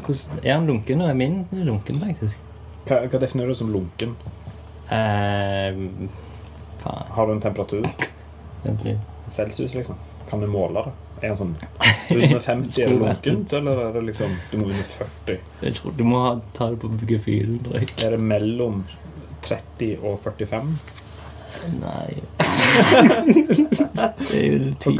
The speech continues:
Speaker 2: Ja, for lunken er jo en blanding av, altså, de fleste tåler opp til kanskje sånn, altså, hvis du, du vet hvis du dusjer på førti,
Speaker 1: Ja.
Speaker 2: det er jo litt sånn, «Uh, det er varmt.»
Speaker 1: Ja, ja.
Speaker 2: <laughs> Altså,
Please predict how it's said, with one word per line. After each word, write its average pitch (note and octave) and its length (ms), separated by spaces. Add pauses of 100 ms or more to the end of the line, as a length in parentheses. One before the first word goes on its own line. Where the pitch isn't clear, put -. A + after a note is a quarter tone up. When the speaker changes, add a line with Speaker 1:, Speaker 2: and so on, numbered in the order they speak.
(160)
Speaker 2:
Ja, D3+ 360
for G3 120
lunken D3+ 500
er C3+ 120
jo C3+ 80
en B2 80
blanding A2+ 480
av, G#2+ 280 (320)
altså, G#2+ 360 (220)
de B2+ 120
fleste - 380
tåler G#2+ 320
opp A2 240
til G2+ 280 (840)
kanskje G2 800
sånn, F#2+ 280
altså, G2+ 240 (160)
hvis A2+ 180
du, A#2 200
du - 140
vet A#2+ 160
hvis A#2+ 220
du G#2 80
dusjer - 320
på A2 100
førti, - 400 (520)
Speaker 1:
Ja. A#2+ 340 (260)
Speaker 2:
det G2+ 140
er G2+ 100
jo A2+ 80
litt G#2 160
sånn, F2+ 280
«Uh, D#3+ 260 (480)
det - 140
er B2+ 40
varmt.» A2 520
Speaker 1:
Ja, G#3 320
ja. A2+ 240
Speaker 2:
<laughs> C3+ 60 (220)
Altså, G#2 260